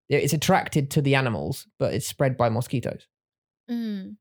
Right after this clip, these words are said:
Speaker 2: 它叫什么？
Speaker 1: So it wasn't, it wasn't the pigs that, or the chickens that give it to you. It was mos-, it's 蚊子，
Speaker 2: 登革热。
Speaker 1: 蚊子. Yeah, uh, dengue fever.
Speaker 2: 对。
Speaker 1: Mm, yeah, you got it, yeah.
Speaker 2: 登革热就是蚊子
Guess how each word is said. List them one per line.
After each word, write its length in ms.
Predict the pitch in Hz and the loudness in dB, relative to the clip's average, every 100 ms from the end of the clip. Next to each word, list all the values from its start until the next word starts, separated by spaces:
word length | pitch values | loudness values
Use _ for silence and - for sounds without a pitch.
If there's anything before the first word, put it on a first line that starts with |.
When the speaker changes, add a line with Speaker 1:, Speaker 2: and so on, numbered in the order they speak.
| _ | _
Speaker 2:
它 120 | 247 | -10
叫 120 | 262 | -10
什 140 | 247 208 | -8 -12
么？ 160 | - | -6
Speaker 1:
So 100 | - 135 | 0 2
it 60 | |
wasn't, 260 | 147 139 139 | 4 2 2
it 100 | 143 | 2
wasn't 300 | 165 156 151 | 4 2 2
the 60 | 139 | 0
pigs 440 | - 156 139 - | 0 0 0 -2
that, 160 | - - | -6 -2
or 180 | 131 127 | 0 0
the 80 | 135 | 0
chickens 420 | - 139 107 98 | 0 0 -2 -2
that 80 | 107 | -2
give 160 | 123 | -2
it 80 | 104 - | -2 -2
to 60 | |
you. 80 | 104 | -2
It 60 | 101 | -2
was 120 | - | -2
mos-, 200 | 120 - | -4 -4
it's 140 | 135 135 | -2 2
蚊 100 | 135 | 4
子， 80 | 320 | 2
Speaker 2:
登 120 | 117 | 2
革 240 | 269 220 | 2 2
热。 100 | 220 247 | 4 4
Speaker 1:
蚊 120 | 185 | 4
子. 240 | 120 - _ - | 2 -6 _ -4
Yeah, 240 | 127 110 | 0 0
uh, 340 | 104 135 131 139 | 2 2 2 2
dengue 460 | 147 143 135 131 | 2 4 4 4
fever. 440 | 131 135 120 - - _ | 2 0 0 -4 -6 _
Speaker 2:
对。 120 | - - - | -12 -10 0
Speaker 1:
Mm, 260 | 139 120 123 | 0 2 -2
yeah, 140 | - | -2
you 160 | - - | -4 -2
got 140 | 131 | -2
it, 80 | - | -2
yeah. 120 | - - | -6 -4
Speaker 2:
登 180 | 254 | -4
革 120 | 262 208 | 0 0
热 200 | 208 214 | 0 0
就 180 | 214 220 | -2 0
是 560 | 208 214 202 180 160 220 | 0 -2 -4 -6 -10 -2
蚊 280 | 208 196 202 | 0 2 2
子 460 | 208 196 175 202 | 0 0 -8 -12